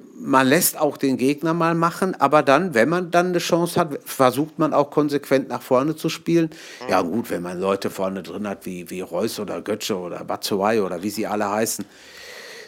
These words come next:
Speaker 1: da ist natürlich schon eine Möglichkeit, dann auch mal so ein Ding reinzumachen, was Reus ja dann auch geschafft hat. Ja, ja, wa-, und ich sag,
Speaker 2: Mhm.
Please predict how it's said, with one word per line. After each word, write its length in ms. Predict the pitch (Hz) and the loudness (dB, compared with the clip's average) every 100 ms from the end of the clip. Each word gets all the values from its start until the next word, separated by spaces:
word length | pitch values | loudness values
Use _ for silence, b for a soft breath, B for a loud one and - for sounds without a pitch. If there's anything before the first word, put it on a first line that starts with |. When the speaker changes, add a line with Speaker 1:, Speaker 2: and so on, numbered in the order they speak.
| B | B
Speaker 1:
da 100 | - | -6
ist 140 | - | 0
natürlich 360 | 117 98 101 95 | 0 0 -4 -2
schon 180 | - 131 | 0 2
eine 80 | 90 | 0
Möglichkeit, 680 | 85 82 87 - 90 85 | -4 -8 -10 -8 -8 -6
dann 160 | 90 92 | -4 -4
auch 180 | 95 - | -4 -4
mal 200 | 95 87 | -4 -6
so 80 | 92 | -4
ein 100 | 92 | -4
Ding 200 | 92 87 | -4 -4
reinzumachen, 760 | 90 104 120 - 78 85 82 | 2 2 2 -6 -6 -8 -10
was 220 | 80 90 - | -10 -10 -4
Reus 240 | 90 - | -4 -2
ja 80 | 98 | -4
dann 180 | 90 87 | -4 -4
auch 200 | 92 - | -8 -6
geschafft 420 | 90 104 - - | -4 -4 -4 -10
hat. 200 | 82 - - _ _ _ _ _ _ _ - | -10 -6 -6 _ _ _ _ _ _ _ -8
Ja, 420 | 92 95 104 90 | 2 4 4 2
ja, 460 | 80 90 104 107 82 | -4 2 4 4 2
wa-, 80 | 95 | -4
und 280 | 90 104 98 | -4 -4 -4
ich 160 | 98 - | -6 0
sag, 180 | |
Speaker 2:
Mhm. 40 | 107 | 0